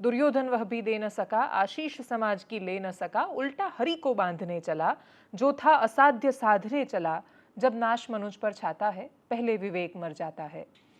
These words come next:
નેતાઓનો વિવેક ભ્રષ્ટ થતો દેખાય ત્યારે જનતાના ભવિષ્ય માટે ચિંતા થવી સ્વાભાવિક છે. નમસ્કાર, આપની સાથે હું દેવાંશી. હાકોટા દેવાથી, પડકારા આપવાથી, મોરે મોરા આવી જવાથી ને "લે તને બતાવી દઉં" એમ કરીને અહંકારનું પોષણ કરવાથી જો સ્થિતિ બદલાઈ જવાની હોત,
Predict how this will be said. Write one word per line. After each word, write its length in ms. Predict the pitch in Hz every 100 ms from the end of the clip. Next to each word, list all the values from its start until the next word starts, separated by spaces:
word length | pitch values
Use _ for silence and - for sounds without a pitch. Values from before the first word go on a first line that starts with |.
| _
નેતાઓનો 540 | 214 247 247 277 294 294
વિવેક 380 | 247 247 254 202
ભ્રષ્ટ 300 | 254 - -
થતો 280 | 247 240
દેખાય 360 | 247 220 - 240
ત્યારે 220 | 240 214
જનતાના 380 | 208 190 214 214
ભવિષ્ય 380 | 196 196 220 254
માટે 240 | 226 214
ચિંતા 320 | 208 196 190
થવી 240 | 185 180 175
સ્વાભાવિક 500 | - 170 180 277 285
છે. 280 | - 170 - - - -
નમસ્કાર, 420 | 254 247 247 240
આપની 240 | 214 190
સાથે 260 | 185 196 254
હું 200 | 202 180
દેવાંશી. 560 | 165 151 147 - 160 -
હાકોટા 420 | 247 247 320 311
દેવાથી, 460 | 294 294 294 285 302
પડકારા 500 | 277 233 240 262 262
આપવાથી, 500 | 254 - 254 254 269
મોરે 260 | 220 214
મોરા 320 | 247 247 254 240
આવી 160 | 240
જવાથી 400 | 240 240 247 254
ને 100 | 254
"લે 180 | 240 254
તને 220 | 254 240
બતાવી 380 | 233 240 269 262
દઉં" 180 | 226 226
એમ 120 | 214
કરીને 280 | 233 233 226
અહંકારનું 520 | 214 233 247 220 240
પોષણ 360 | 247 247 330 302
કરવાથી 380 | 254 240 240
જો 120 | 233 240
સ્થિતિ 280 | - 208
બદલાઈ 320 | 214 185 202 220
જવાની 360 | 262 247 190
હોત, 220 | 180 160